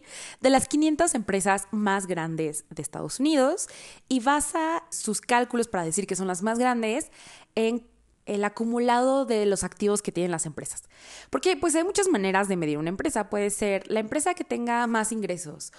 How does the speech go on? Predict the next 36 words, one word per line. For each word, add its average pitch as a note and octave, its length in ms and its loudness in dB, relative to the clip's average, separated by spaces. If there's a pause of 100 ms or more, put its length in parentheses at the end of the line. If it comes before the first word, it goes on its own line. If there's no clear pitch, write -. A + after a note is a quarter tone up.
(280)
o G#3 420 2
la G3+ 320 0
empresa C4 380 0
que C#4 80 0
tenga A#3+ 480 0
más A3+ 260 0
ganancias, E3 560 -6 (320)
o B3 240 6
las A3 200 4
empresas C#4 360 2
con C#4 160 -2
mayor G#3 320 4
rendimiento, F3+ 540 -4
pero D3 500 -4
no. F#3 220 -4 (240)
Este G#3+ 380 0
S A#3 120 0
and C#4 80 0
P B3+ 80 -2
five A3+ 140 -2
hundred D#4 260 0
lo G3 160 -4
que F3+ 80 -2
hace G3 300 2
es C4+ 100 0 (680)
que G#3+ 100 -6
te G3+ 80 -2
hace G3 160 0
un A3+ 80 0
índice D#4 300 4
de E4+ 260 4
las G3 160 -2
quinientas F3+ 320 -4
empresas F3 320 -4
más F#3 160 -2
grandes C4+ 400 2